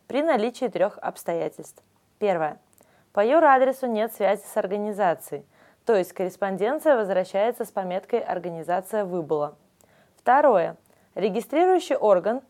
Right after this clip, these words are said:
направил в адрес юрлица, учредителей и гендиректора уведомление о необходимости предоставить достоверные данные об адресе.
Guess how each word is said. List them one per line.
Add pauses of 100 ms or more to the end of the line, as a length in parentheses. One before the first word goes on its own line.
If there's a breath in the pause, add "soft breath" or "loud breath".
(120)
направил
в
адрес
юрлица, (420 soft breath)
учредителей
и
гендиректора (340 soft breath)
уведомление
о
необходимости
предоставить
достоверные
данные
об
адресе.